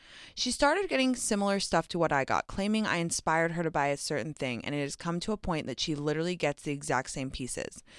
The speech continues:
She sees something I bought and goes to the same store I got it from either the next day or during the week and buys it. At first, I thought it was cute or flattering, but I really don't know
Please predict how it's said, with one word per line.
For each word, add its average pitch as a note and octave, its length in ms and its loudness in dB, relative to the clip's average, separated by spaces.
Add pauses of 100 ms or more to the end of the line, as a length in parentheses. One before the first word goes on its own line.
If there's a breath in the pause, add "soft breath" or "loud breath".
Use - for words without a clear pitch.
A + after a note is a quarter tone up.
(260 loud breath)
She G#3 200 2
sees A3 400 2
something G#3 400 2
I A3 80 4
bought C3+ 420 4
and D#3+ 180 -2
goes D#3 280 2
to F#3 100 -8
the G3 80 -2
same E3 320 -2
store D#3+ 280 2
I D#3 100 4
got B2+ 240 4
it A2 120 0
from B2 400 0
either C#3 260 0
the C#3+ 100 -6
next C#3 320 -2
day D#3+ 100 -2
or C#3+ 140 0
during C#3 220 -4
the C#3+ 100 -4
week G3+ 340 0
and E3 120 -4
buys G3 280 0
it. F2 160 -2 (380 loud breath)
At G3 160 2
first, B3 360 4
I F#3+ 80 4
thought E3+ 200 4
it - 20 4
was E3+ 140 -2
cute - 360 -2
or E3 60 -8
flattering, F3 580 -2
but - 240 -8
I D3 200 -6
really D#3+ 240 0
don't D#3+ 180 -2
know D#3+ 60 -4